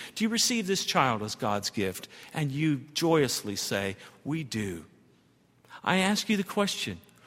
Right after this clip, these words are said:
"Will you do all that you can to enable this little child to be the God, the, the man or woman that God would have him or her be?" And you always say, "We will." And I ask you, "Will you tell this child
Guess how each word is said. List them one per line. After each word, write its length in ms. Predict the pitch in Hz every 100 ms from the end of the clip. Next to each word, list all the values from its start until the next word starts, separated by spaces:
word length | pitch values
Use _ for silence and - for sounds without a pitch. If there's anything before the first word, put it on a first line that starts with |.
| - -
"Will 120 | 170
you 160 | 175 180
do 200 | 208 196
all 160 | 208
that 100 | -
you 140 | 202 180
can 460 | - 220 165 110 - - - -
to 120 | - 190
enable 360 | 202 240 165
this 240 | 160 170 185
little 200 | 185 170
child 420 | - 202 175 131
to 80 | 131
be 120 | 165
the 100 | 143
God, 320 | 151 156 165 - - -
the, 160 | 156 - -
the 80 | 143
man 420 | 156 185 175 135
or 80 | 113
woman 460 | 127 175 180 131
that 120 | 117
God 240 | 156 156 160
would 160 | 156 - - -
have 220 | 190 170
him 200 | 190 165
or 100 | 135
her 200 | 165 156
be?" 280 | 135 135 - - -
And 140 | 151
you 180 | 175 196
always 380 | 196 220 180 151
say, 340 | - 147 139 - - 120
"We 220 | 208 233
will." 640 | 139 117 135 117 87 - - _ _ _ _ _ _ _ _ _ _ _ _ _ 185
And 100 | 190
I 120 | 208
ask 360 | 233 240 -
you, 120 | 180 147
"Will 140 | 165
you 140 | 180
tell 300 | 190 - 285
this 160 | 269 220
child 480 | - 202 185 180